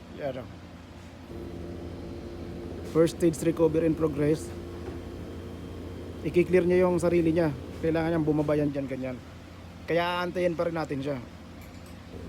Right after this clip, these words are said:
Hahayaan natin siya na i-clear niya yung sarili niya. Na makuha lahat ng prion na nasa hose.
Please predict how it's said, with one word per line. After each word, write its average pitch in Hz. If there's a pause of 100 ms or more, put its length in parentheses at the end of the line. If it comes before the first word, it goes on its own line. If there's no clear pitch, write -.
Hahayaan 165
natin 165
siya 151
na 156
i-clear 160
niya 160
yung 151
sarili 151
niya. 139 (400)
Na 147
makuha 165
lahat 165
ng 160 (460)
prion 170
na 165
nasa 147 (160)
hose. 156